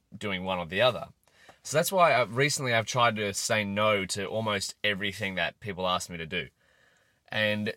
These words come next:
that's, I know I'm being selfish, but I feel like if I look on this at the grand scale, seven, like, I gotta go hard at this for seven years. And what is this?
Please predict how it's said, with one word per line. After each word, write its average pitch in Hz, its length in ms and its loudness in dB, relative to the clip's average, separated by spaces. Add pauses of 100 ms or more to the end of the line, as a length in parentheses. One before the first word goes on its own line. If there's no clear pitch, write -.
that's, - 500 2
I 120 120 0
know 135 220 4
I'm 139 120 2
being 113 240 0
selfish, 110 720 0
but 95 240 2 (1300)
I 104 80 0
feel 127 280 -2
like 110 460 2 (760)
if - 100 -4
I 117 60 4
look 131 240 0
on 139 80 2
this 120 180 -2
at 107 80 -6
the 101 80 -6
grand 95 340 -2
scale, 107 500 2 (1400)
seven, 113 560 -2
like, 101 280 0 (600)
I 117 80 2
gotta 127 180 4
go 117 160 4
hard 98 320 4
at - 100 -8
this 87 200 -6
for 90 80 -10
seven 92 320 -2
years. 85 320 -4
And 98 200 -6
what 110 200 0
is 107 180 -4
this? 120 320 -2